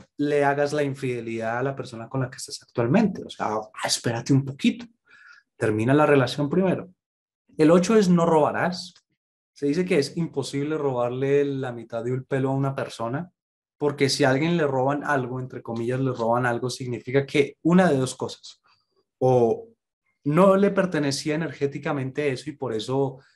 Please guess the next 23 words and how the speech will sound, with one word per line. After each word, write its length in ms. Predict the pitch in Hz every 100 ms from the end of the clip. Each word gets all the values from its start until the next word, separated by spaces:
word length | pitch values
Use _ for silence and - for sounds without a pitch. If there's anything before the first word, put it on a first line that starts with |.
| _ -
mandaron 480 | 135 131 127 139
a 40 | 143
un 100 | 131
ladrón 360 | 139 143 147
como 160 | 143 151
instru-, 400 | 147 139 131 135
instrumento 520 | 135 127 135 127 127
de 60 | 143
justicia 480 | 156 139 123 143 135
para 220 | 135 131
quitarle 580 | - - 131 131 151 156
o 140 | 139
arrebatarle 560 | 131 117 117 123 127 143
eso 240 | 139 139
que 100 | -
no 120 | 127
le 100 | 110
pertenecía. 800 | 117 139 - 143 160 - 117 120 _ _ _ _ _ _ _ _
Por 140 | 123
ejemplo, 240 | 113 123
una 200 | 131 139
chica 340 | 139 147 131 123
que 500 | - 120 107 101